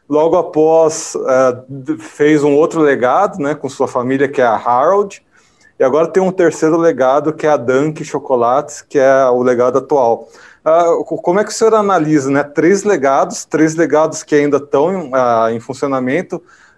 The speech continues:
uma hora ou outra acabam ali concorrendo nesse mercado de chocolates. Enfim, é uma história muito singular pra um, um empreendedor, né, aqui no Brasil,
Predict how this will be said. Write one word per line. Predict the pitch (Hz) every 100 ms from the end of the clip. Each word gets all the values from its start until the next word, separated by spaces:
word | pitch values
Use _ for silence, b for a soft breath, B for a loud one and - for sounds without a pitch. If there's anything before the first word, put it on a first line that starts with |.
| b
uma | 139 139
hora | 151 160 170 156
ou |
outra | 143 165 160
acabam | 139 - 143 135 135 131
ali | 131 131
concorrendo | - 139 139 123 120 127 185 160
nesse | 131 123 - 110
mercado | 113 110 110 113 139
de | 123
chocolates. | - - 123 110 120 165 - - b b b -
Enfim, | 185 208 190
é | 139
uma | 135 143
história | - 170 190
muito | 160 156 -
singular | - 175 170 165 139 147 160 - _
pra | 160 139 143 151
um, | 147 143 147 147 - _ _
um | 127 139
empreendedor, | 139 151 143 143 110 131 160 135
né, | 127 135
aqui | 120 -
no | 131
Brasil, | 117 127 120 101 127 156